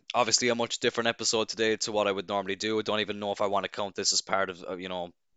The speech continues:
any sort of series. I think this is bigger than that. I think this is more important than that.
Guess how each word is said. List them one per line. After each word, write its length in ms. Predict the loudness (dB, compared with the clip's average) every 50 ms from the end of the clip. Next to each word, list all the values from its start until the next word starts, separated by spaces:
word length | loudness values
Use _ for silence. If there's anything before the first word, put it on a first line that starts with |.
| _ _ _ -20 -20 -14
any 220 | -12 -10 -10 -10 -10 -10
sort 260 | -8 -6 -4 -6 -4
of 80 | -2 -2
series. 580 | 0 0 2 0 0 0 0 -2 -2 -4 -4 -4
I 80 | -4 -6
think 160 | -8 -8 -8
this 160 | -4 -4 -2
is 160 | -2 -2 -6
bigger 300 | -4 _ -4 -2 -2 -2
than 160 | -4 -4 -4 -2
that. 220 | 0 0 0 -2 -8
I 40 | -10
think 140 | -12 -8
this 160 | -4 -4 -2 -2
is 120 | -4 -4
more 120 | -4 -6
important 400 | -6 -4 -2 0 0 0 -2 -4
than 120 | -10 -6 -4
that. 260 | -2 -2 -2 -4 -6